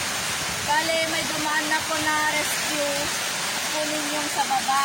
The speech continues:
Kasi po, um, yung tubig po hanggang dito na po ata nila. Oh, sa may tiyan. Grabe kasi itong bagyo na ito.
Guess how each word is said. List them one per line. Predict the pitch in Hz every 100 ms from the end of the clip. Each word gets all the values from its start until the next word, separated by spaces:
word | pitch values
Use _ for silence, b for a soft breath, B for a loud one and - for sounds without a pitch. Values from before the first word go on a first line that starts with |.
| 262
Kasi | - - - - - - - - - 285 285 285
po, | 277 269 -
um, | - 269 262 262 262 262 262 - - - - - - -
yung | 294 302 -
tubig | 311 311 302 -
po | 294
hanggang | 285 269 262 269 269 -
dito | - - 269
na | 262 262
po | - 254
ata | 262 - 254
nila. | 247 - 247
Oh, | - 269 -
sa | - - 269
may | 269 269 - -
tiyan. | 269 269 262 240 - - - - - - - -
Grabe | 262 269 254 254
kasi | 269 277
itong | 269 240
bagyo | 247 240 240 240
na | 226
ito. | - -